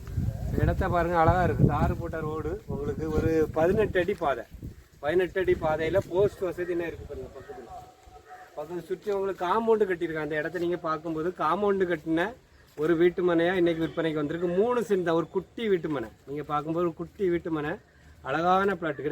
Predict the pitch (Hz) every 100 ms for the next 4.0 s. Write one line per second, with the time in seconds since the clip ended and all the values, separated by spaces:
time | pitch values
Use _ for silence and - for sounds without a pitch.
0 | 147 170 196 190 202 175 165 160 175 156
1 | 156 143 170 220 - _ - 151 156 170
2 | 160 170 170 156 156 160 156 147 143 143
3 | 160 143 151 151 160 160 175 151 147 147